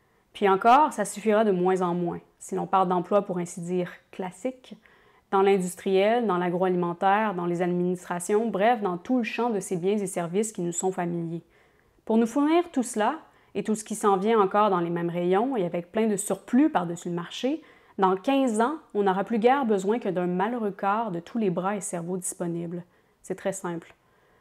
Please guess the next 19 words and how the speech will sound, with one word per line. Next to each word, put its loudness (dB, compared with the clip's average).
Voyez, 2
monter 2
cette -6
immense 2
usine 0
ultramoderne, -2
quasi -2
futuriste -2
de -2
Péchiré -2
à -2
Bécancour -2
ou 2
à 2
La 0
Terrière, 0
près -2
de 2
Chicoutimi. -4